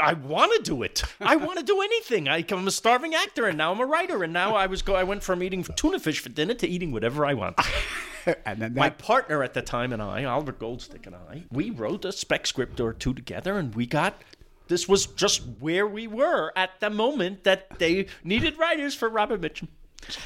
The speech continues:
Speaker 1: And so we're excited to go. And we come in the first day, uh, in pre-production. And the other writers, this is how I know, this may not be what you thought it was, Hollywood. <laughs>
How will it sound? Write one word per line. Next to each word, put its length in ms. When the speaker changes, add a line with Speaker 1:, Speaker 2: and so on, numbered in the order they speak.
Speaker 1:
And 200
so 400
we're 340
excited 840
to 120
go. 280
And 80
we 80
come 220
in 60
the 80
first 380
day, 480
uh, 200
in 80
pre-production. 680
And 140
the 140
other 180
writers, 260
this 220
is 60
how 140
I 120
know, 300
this 280
may 220
not 300
be 380
what 380
you 100
thought 380
it 100
was, 220
Hollywood. 580
<laughs> 80